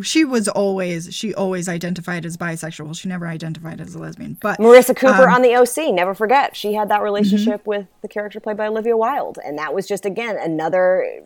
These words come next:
Speaker 2: she, they really
Speaker 1: Yeah.
Speaker 2: tried to make it seem like it was gonna go somewhere and be meaningful. And then it was just another sort of, like, "Oh, just crazy Marissa having a phase."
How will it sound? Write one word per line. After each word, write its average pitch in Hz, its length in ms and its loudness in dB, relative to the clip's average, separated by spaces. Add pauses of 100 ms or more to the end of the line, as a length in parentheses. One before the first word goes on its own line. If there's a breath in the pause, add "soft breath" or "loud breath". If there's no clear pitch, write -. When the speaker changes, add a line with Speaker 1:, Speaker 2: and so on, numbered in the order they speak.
Speaker 2:
she, - 340 -12
they 180 140 2
really 202 240 4
Speaker 1:
Yeah. 196 60 -2
Speaker 2:
tried 190 500 0
to 247 80 -6
make 254 180 -2
it - 140 -4
seem 254 160 -4
like 247 160 -4
it 220 80 -2
was 190 120 -6
gonna 190 200 -4
go 170 240 0
somewhere 202 280 -6
and 170 120 -4
be 175 80 -4
meaningful. 165 440 -4
And 175 120 -4
then 170 80 -6
it 151 80 -6
was 160 100 -6
just 175 160 -10
another 151 320 -6
sort 151 140 -8
of, 139 80 -8
like, 170 100 -8
"Oh, 269 140 -6
just 247 180 -6
crazy 214 380 2
Marissa 254 520 0
having 185 300 2
a 240 60 -4
phase." 226 640 -2